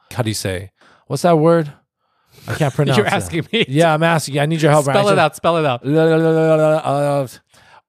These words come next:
Speaker 1: oh, uh,
Speaker 2: <laughs> Can
Speaker 1: I
Speaker 2: you
Speaker 1: can't
Speaker 2: even
Speaker 1: pronounce it.
Speaker 2: spell it
Speaker 1: No,
Speaker 2: out?
Speaker 1: I, I, I can't
Speaker 2: Spell it out.
Speaker 1: pronounce it.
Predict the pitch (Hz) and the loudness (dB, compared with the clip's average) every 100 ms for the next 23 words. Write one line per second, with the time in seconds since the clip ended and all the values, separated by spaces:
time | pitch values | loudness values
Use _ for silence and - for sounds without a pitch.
0 | _ _ 131 117 190 196 170 143 147 - | _ _ -18 -4 0 0 0 -4 -4 -8
1 | _ _ _ _ _ - - 294 233 247 | _ _ _ _ _ -6 -2 0 2 2
2 | 220 214 220 208 208 175 170 - 175 - | 2 2 2 2 2 -2 -8 -10 -10 -4
3 | 233 240 262 220 170 - 107 87 | 0 2 4 2 0 -4 -12 -16